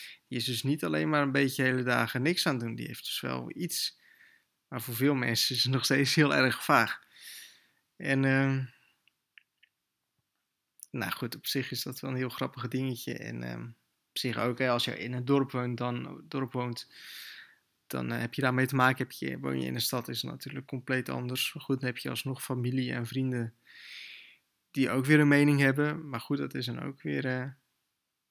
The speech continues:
wat anders. Dus dat. Ehm,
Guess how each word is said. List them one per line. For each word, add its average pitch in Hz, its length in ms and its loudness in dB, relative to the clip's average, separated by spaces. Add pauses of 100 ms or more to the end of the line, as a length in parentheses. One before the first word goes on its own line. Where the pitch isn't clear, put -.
(540)
wat - 180 -8
anders. 123 460 -6 (1300)
Dus 165 120 6
dat. - 420 0 (140)
Ehm, 156 720 2